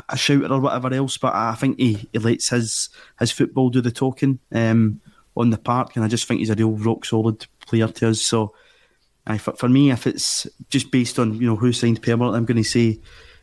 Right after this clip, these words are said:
Cameron Carter-Vickers, but I think I'd agree with Brian in terms of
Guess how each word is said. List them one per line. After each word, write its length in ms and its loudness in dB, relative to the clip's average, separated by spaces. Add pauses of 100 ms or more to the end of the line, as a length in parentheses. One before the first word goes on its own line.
(160)
Cameron 280 -2
Carter-Vickers, 520 -2
but 140 -2
I 40 -2
think 220 0
I'd 120 0
agree 180 0
with 160 0
Brian 280 2
in 100 2
terms 340 0
of 160 0